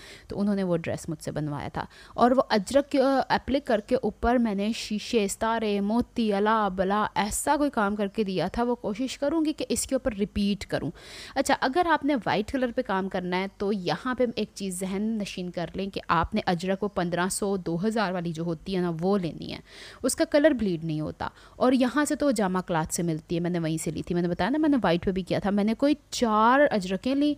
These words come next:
जब उसको श्रिंक करती थी ना तो उसका कलर ब्लीड, इसका कल-, कल सीते सीते मेरी मशीन के ऊपर भी रंग आया है,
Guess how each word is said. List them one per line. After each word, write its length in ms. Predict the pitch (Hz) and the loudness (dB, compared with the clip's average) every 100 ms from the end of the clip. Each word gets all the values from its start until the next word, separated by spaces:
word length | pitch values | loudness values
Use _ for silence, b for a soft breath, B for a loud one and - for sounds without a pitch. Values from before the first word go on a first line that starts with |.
| B B B B | B B B B
जब 120 | 214 | 0
उसको 200 | 254 302 | 0 -2
श्रिंक 340 | - 240 247 277 | -4 -4 -2 0
करती 280 | 233 233 | -2 -2
थी 160 | 220 233 | -4 -4
ना 220 | 269 269 - | -4 -6 -2
तो 140 | 233 | 0
उसका 240 | 226 - 220 | 0 0 -2
कलर 220 | 196 170 | 0 -2
ब्लीड, 340 | 170 202 214 | -2 0 0
इसका 180 | 208 269 | 0 -2
कल-, 220 | - 156 220 | 0 0 0
कल 240 | 226 254 254 | 0 0 0
सीते 320 | 240 220 254 | -2 0 0
सीते 260 | 277 - | 0 0
मेरी 180 | 247 233 | 0 0
मशीन 300 | 208 - 226 | -2 0 -2
के 100 | 233 | 0
ऊपर 160 | 240 214 | -2 0
भी 80 | 196 | 0
रंग 260 | 156 151 | 0 -4
आया 200 | - - | -6 -8
है, 60 | 190 | -10